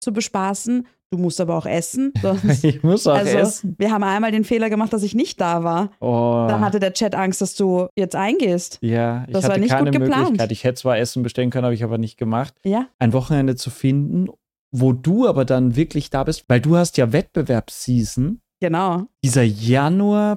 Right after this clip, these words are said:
Speaker 2: bis Juni ist einfach, Januar bis April geht, aber ab April ist absoluter Überlebensmodus.
Speaker 1: Ja.
Speaker 2: Und darin dann ein Wochenende zu finden, wo wir,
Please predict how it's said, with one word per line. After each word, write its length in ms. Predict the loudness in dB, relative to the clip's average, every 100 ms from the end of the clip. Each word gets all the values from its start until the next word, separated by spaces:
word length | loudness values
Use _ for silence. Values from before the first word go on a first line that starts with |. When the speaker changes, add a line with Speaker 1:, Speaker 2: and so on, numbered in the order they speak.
| -4
Speaker 2:
bis 400 | -2 -2 -4 -6
Juni 480 | 0 2 4 2 0
ist 280 | -2 -6 -6
einfach, 380 | -6 -4 -6 -8 _
Januar 460 | 0 2 2 0 0
bis 280 | -2 -4 -6
April 500 | -6 -4 0 2 2
geht, 500 | 2 2 2 0 -8 _
aber 300 | -2 0 0
ab 180 | -2 -2
April 460 | -2 -2 0 2 2
ist 340 | -2 -6 -4
absoluter 520 | -6 -4 -2 0 2
Überlebensmodus. 920 | 2 4 2 0 -6 -4 -4 -4 -6 -4
Speaker 1:
Ja. 380 | -2 -2 -4 0
Speaker 2:
Und 240 | 2 2
darin 460 | 2 2 2 2 2
dann 320 | 2 0 -4 _ -2
ein 260 | 2 4
Wochenende 600 | 4 2 0 2 2 0
zu 160 | -2 -4
finden, 720 | -2 2 2 0 0 -2 -2 -8 _ 0
wo 120 | 2
wir, 120 | 2